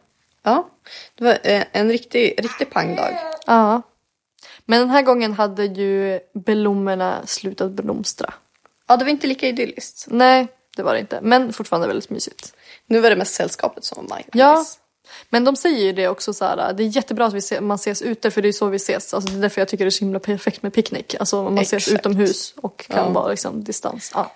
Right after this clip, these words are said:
Speaker 1: Ja, jag har inte träffat någon inomhus på, alltså, förutom familjen då.
Speaker 2: Nej.
Speaker 1: Och jag vet inte hur länge.
Speaker 2: Och så såg jag på pressträffen igår att de säger
Speaker 1: Ja.
Speaker 2: bara att, som sagt, att det är jättepositivt och att man ses utomhus och sånt. Men det
Speaker 1: Mm.
Speaker 2: ökar ju också risken för, eh, alltså, typ, eh, bränder.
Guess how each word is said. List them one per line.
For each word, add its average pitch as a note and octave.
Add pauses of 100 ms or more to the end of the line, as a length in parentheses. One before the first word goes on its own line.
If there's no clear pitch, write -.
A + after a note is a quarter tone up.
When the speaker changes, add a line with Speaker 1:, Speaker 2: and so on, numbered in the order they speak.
(160)
Speaker 1:
Ja, G3
jag G3
har A3
inte -
träffat F3
någon D#3+
inomhus F#3
på, D3 (220)
alltså, F3
förutom E3 (140)
familjen -
då. - (140)
Speaker 2:
Nej. B3
Speaker 1:
Och C4
jag C4
vet F#3
inte D3+
hur G#3+
länge. - (800)
Speaker 2:
Och A#3
så B3
såg A#3+
jag G#3+
på G#3
pressträffen A3+
igår G#3+ (520)
att G#3+
de G#3+
säger G#3
Speaker 1:
Ja. G3
Speaker 2:
bara F#3
att, - (140)
som G3+
sagt, G3
att F#3
det F#3
är F3+
jättepositivt F#3
och F3+
att -
man F3+
ses -
utomhus G3
och G#3+
sånt. - (300)
Men G#3
det G3+
Speaker 1:
Mm. G3+
Speaker 2:
ökar G#3
ju F#3+
också G3
risken G3
för, -
eh, G#3+ (880)
alltså, G3+
typ, G3
eh, G3+
bränder. -